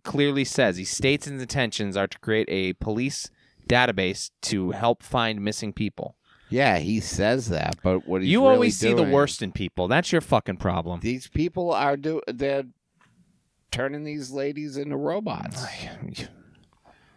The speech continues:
Speaker 2: Is that not what's happening?
Speaker 1: No, they're having a consciousness raising session.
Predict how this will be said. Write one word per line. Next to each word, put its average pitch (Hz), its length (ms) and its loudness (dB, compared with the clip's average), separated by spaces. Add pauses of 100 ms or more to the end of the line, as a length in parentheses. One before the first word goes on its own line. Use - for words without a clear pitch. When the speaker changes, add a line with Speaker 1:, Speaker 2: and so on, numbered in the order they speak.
(400)
Speaker 2:
Is 117 180 -2
that 185 220 4
not 180 240 4
what's 185 220 2
happening? 196 580 0 (1200)
Speaker 1:
No, 147 200 2
they're 131 100 2
having 147 160 2
a 139 60 2
consciousness 147 720 -2
raising 98 340 0
session. 101 460 -2